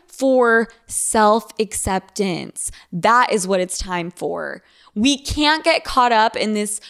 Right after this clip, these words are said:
realizing our potential when we are great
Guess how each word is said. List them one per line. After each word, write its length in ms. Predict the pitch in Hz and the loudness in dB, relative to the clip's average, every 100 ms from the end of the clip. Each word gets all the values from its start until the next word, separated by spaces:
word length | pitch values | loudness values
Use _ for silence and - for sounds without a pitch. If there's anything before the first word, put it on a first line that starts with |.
| - _ | -20 _
realizing 1400 | 196 180 202 254 254 240 226 226 220 220 220 180 220 214 | -16 -10 -2 0 2 2 2 2 4 2 0 -2 -2 -2
our 240 | - 208 208 | 0 2 0
potential 1120 | 233 190 - 190 196 - 240 233 247 277 269 - _ | -4 -8 -4 -4 -4 -2 0 2 4 2 -2 -14 _
when 600 | 196 208 220 214 214 214 - - | -4 0 2 2 0 -6 -12 -8
we 260 | 208 254 | -2 0
are 160 | 311 294 | 0 0
great 540 | 240 226 254 311 349 | -2 -2 0 -2 -6